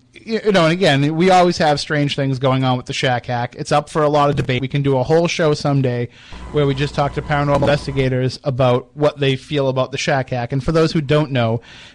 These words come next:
it's just simply a Radio Shack radio that has the mute pin removed so it doesn't stop on a frequency strong during a scan sweep. So it just keeps cycling through the stations. Supposedly spirits can grab the words that they want to use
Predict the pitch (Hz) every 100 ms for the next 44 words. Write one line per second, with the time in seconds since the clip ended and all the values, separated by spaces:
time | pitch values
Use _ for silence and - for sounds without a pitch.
0 | - 139 - 165 - 170 147 160 143 143
1 | 147 147 143 160 147 151 143 135 131 131
2 | 135 135 127 131 131 127 127 143 151 -
3 | 135 131 131 127 127 123 131 120 131 131
4 | 135 - 143 135 135 127 - 139 135 -
5 | 117 143 135 127 123 123 117 - 147 139
6 | - 117 110 - - - - - - 147
7 | 131 135 - - - - - - 135 123
8 | 143 - 156 135 - 139 139 139 139 139
9 | 127 151 147 139 127 - - - 143 139
10 | 139 - 139 127 139 139 131 135 131 131
11 | 131 123 117 127 127 131 156 214 196 190